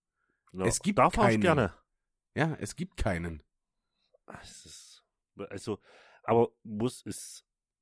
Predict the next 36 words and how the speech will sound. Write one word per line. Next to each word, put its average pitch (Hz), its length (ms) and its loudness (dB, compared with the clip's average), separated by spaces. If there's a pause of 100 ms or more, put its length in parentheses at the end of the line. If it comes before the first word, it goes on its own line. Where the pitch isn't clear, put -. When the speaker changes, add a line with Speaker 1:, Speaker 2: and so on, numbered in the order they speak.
(840)
Speaker 1:
ich - 340 -20
überleg 85 400 -10
grad, - 320 -14
es 82 160 -16
muss 104 220 -6
doch, 117 100 -4
also 101 240 -4
ist 131 240 -6
es 151 140 -10
gewollt, 107 720 4 (100)
dass 156 200 2
es 185 120 -12
so 170 160 0
ist? 208 400 -2 (480)
Also 107 200 -4
ist 131 200 -4
es 131 200 -10
gewollt 113 720 4 (420)
oder 135 220 4
Speaker 2:
Ja. 143 60 4
Speaker 1:
ist 151 80 -2
es 147 80 -10
einfach 135 260 2
nur, 135 180 4
weil 127 160 4
sie 110 120 -14
zu - 140 -10
dämlich 90 440 0
sind? 78 280 -8
Speaker 2:
Ja, 78 340 -6
Speaker 1:
Oder 78 280 -14
Speaker 2:
also 110 220 4
Speaker 1:
ist 131 160 4
es 147 160 -2
ein 147 100 -4
Zwischending? 120 640 0